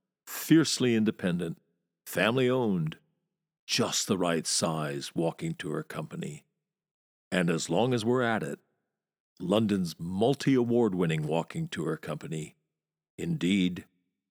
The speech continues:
London's only award-winning walking tour company. And here's the secret. London Walks is essentially run as a guides cooperative.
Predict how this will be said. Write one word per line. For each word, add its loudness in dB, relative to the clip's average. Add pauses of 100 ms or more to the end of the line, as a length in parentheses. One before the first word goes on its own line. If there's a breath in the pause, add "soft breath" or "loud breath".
(140)
London's 0 (240)
only 0 (100)
award-winning -2
walking -4
tour -6
company. -10 (720)
And -4
here's 0
the -6
secret. -6 (760)
London 2
Walks 0
is -4
essentially 0
run -2 (420)
as 0
a 4
guides 2
cooperative. -4